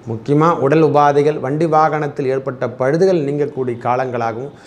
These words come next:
உயர்நிலை கல்வியில நம்மளுக்கு ஏதேனும் தடைகள் ஏற்பட்டிருந்தா, அந்த தடைகள்லாம் விலக போகுதுங்க. அதனால நாம வெளியே சென்று படிக்கின்ற பாக்கியத்தை இறைவனே நம்மளுக்கு தந்துருள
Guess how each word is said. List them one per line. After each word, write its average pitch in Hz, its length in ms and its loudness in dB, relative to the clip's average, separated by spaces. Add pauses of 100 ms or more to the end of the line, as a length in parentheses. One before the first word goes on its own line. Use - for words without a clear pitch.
(180)
உயர்நிலை 185 520 4
கல்வியில 156 480 0
நம்மளுக்கு 139 280 -4
ஏதேனும் 151 460 0
தடைகள் 156 340 0
ஏற்பட்டிருந்தா, 135 440 -4
அந்த 147 320 -4
தடைகள்லாம் 156 540 0
விலக 139 240 -4
போகுதுங்க. 127 400 -6 (420)
அதனால 147 420 2
நாம 143 240 -2
வெளியே 139 280 0
சென்று 143 280 -4
படிக்கின்ற 123 520 -4
பாக்கியத்தை 135 580 -2
இறைவனே 147 320 0
நம்மளுக்கு 127 380 -2
தந்துருள 123 380 -2